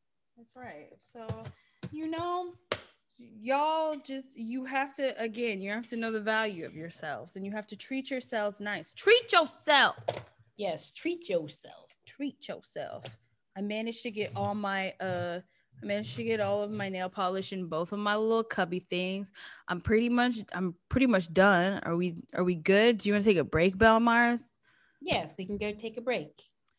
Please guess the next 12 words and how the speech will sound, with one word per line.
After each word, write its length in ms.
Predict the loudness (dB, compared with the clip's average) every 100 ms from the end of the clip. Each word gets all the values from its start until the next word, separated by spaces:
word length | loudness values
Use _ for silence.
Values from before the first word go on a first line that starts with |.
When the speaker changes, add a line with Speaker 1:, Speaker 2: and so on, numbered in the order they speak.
| _ _ _
Speaker 1:
Great. 520 | 8 10 10 6 4
So 120 | 6
I 160 | 8 8
can 180 | 6 8
get 280 | 10 10 10
more 160 | 10
snacks. 600 | 8 8 8 8 4 2 0 -2 _
We'll 140 | 8 12
be 160 | 12 12
back. 460 | 12 12 10 10 6 6 0
Speaker 2:
<laughs> 160 | 10
I 260 | 12 12